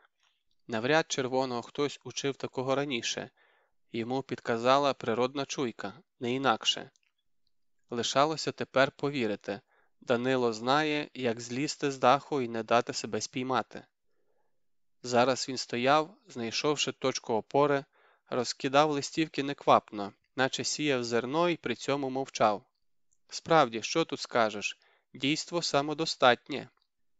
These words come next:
Зате глядачі знизу старалися. Хтось підбадьорював, вигукуючи гратуляції,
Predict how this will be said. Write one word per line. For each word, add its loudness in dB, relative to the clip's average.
Зате 2
глядачі 0
знизу -4
старалися. -2
Хтось 0
підбадьорював, 2
вигукуючи -4
гратуляції, 0